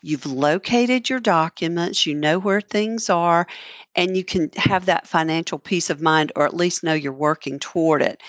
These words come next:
It can encourage the use of a spending plan. Know where things are going. It can help you manage or lower or costs or maybe eliminate some things. And you can earmark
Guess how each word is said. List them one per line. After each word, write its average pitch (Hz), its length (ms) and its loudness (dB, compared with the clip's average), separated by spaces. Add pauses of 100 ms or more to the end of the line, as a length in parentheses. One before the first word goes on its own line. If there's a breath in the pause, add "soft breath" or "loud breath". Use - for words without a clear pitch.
(400 loud breath)
It 185 200 -2
can 185 300 0
encourage 180 680 2
the 233 120 -2
use 247 260 0
of 247 100 0
a 247 60 -2
spending 240 480 -4
plan. - 520 -4 (340 soft breath)
Know 147 220 0
where 214 180 0
things 220 400 0
are 226 40 -6
going. 208 640 0 (420 loud breath)
It 170 100 2
can 175 180 -2
help 175 280 0
you 170 100 0
manage 175 680 2
or 156 220 2
lower 175 540 2
or 151 320 0 (200)
costs 185 540 0
or 147 200 0
maybe 175 260 2
eliminate 156 680 0
some 151 200 -4
things. 151 520 -2 (540 loud breath)
And 214 180 0
you 247 60 0
can 220 300 -2
earmark 208 760 -2